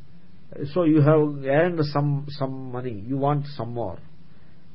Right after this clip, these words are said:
You have, this is, uh, you see, uh, I was talking with, uh, uh, uh, a stock market, uh, specialist. He says,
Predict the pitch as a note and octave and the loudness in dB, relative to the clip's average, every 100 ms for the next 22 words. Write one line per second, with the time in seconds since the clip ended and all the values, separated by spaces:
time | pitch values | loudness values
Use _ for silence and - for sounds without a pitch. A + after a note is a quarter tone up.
0 | - C3+ C#3 C#3+ C#3 A2 D3 D3 G3 D3+ | -2 2 6 6 2 -2 -4 -2 -4 -4
1 | B2 C3+ B2 F#3 G#3 A2 B2+ - - - | -2 -4 -6 -6 -6 -6 -8 -12 -14 -14
2 | - - - G#2 A2 G#2 B2+ C#3 C#3+ D3+ | -14 -14 -10 -4 -2 0 0 0 -2 -4
3 | D3+ F#3+ E3 D#3 D3 C3+ A#2+ A#2 - - | -6 -6 -8 -8 -4 -2 0 -2 -4 -8
4 | A2+ A2 G#2 G2+ G2+ - - - - - | -8 -6 -6 -8 -10 -12 -14 -14 -14 -14
5 | - - F#2 G2 G2 F#2 F2+ F2+ F#2+ F#2+ | -14 -14 -8 -6 -4 -4 -6 -8 -10 -10
6 | - - - - - - - D#3+ D#3+ D#3+ | -14 -14 -14 -12 -12 -6 -6 -4 -2 -2
7 | D3 D3+ D3 B2 A#2 G#2 G2 F#2+ - A2+ | -2 -6 -4 -2 -2 -2 -4 -6 -8 -10
8 | - F#2+ - - - - - - - - | -10 -14 -14 -14 -14 -14 -14 -14 -14 -14
9 | - - - - - - - - C#3+ - | -14 -14 -14 -14 -14 -14 -12 -6 -6 -2
10 | F3+ G3+ C#3+ - | 0 0 -2 -6